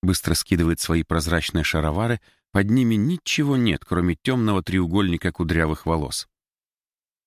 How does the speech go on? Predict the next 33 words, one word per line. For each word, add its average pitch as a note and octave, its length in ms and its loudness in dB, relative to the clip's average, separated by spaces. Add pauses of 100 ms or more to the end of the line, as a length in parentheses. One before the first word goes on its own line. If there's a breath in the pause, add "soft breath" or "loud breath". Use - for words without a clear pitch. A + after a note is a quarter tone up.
Мой G2+ 220 4
взгляд F#2+ 400 0
скользит G#2 560 0
по G2+ 80 0
её F#2+ 280 2
телу. C2+ 460 -4 (540)
Она C2+ 240 2
не F2+ 220 4
идеальна, D#2+ 540 0
не E2+ 160 2
фотомодель. A#2+ 720 -2 (600)
Есть F#2+ 420 0
небольшая E2+ 480 2
складка G#2 540 -2
на G#2 100 0
животе, G2 500 0
много F#2+ 320 0
веснушек. F#2 640 -2 (560)
Но C#2+ 260 2
она C#2 440 0 (200)
настоящая, E2 1000 -2
живая, F2 540 0
тёплая. C#2+ 580 -2 (1300)
И G#2 100 4
в F#2+ 120 2
этот A#2+ 240 0
момент, G#2+ 500 0
после F2+ 280 -2
всего, G#2+ 340 0
что F#2 200 -2
было, G#2 300 0
после G2 300 -2
смерти, G2 580 -2